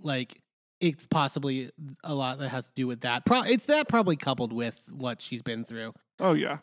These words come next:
Speaker 1: Um, and she brings up the, the Demoya Foundation that Frankie's going to, and that, you know, they actually connected through the show, and that it was, you know, the show was actually helped them, and which seemed to be, like, a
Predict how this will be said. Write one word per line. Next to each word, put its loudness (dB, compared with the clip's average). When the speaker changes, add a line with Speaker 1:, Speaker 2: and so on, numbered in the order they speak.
Speaker 1:
Um, 4
and 6
she 6
brings 6
up 2
the, 0
the 0
Demoya 2
Foundation 0
that -2
Frankie's 0
going 0
to, 0
and -4
that, -4
you 2
know, -2
they -4
actually 0
connected -4
through 0
the -8
show, 2
and -2
that -4
it -4
was, -6
you -2
know, -4
the -6
show 0
was -4
actually -8
helped -8
them, 0
and -2
which 2
seemed 8
to 4
be, 4
like, 4
a 0